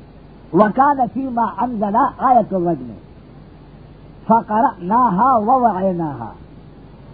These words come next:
اے خلقو، الله محمد علیہ السلام رو لے گو، او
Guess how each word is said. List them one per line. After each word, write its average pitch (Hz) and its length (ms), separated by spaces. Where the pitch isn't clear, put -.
اے 285 220
خلقو، 254 400
الله 262 240
محمد 254 420
علیہ 247 140
السلام 220 420
رو 220 160
لے 277 200
گو، 277 160
او 226 120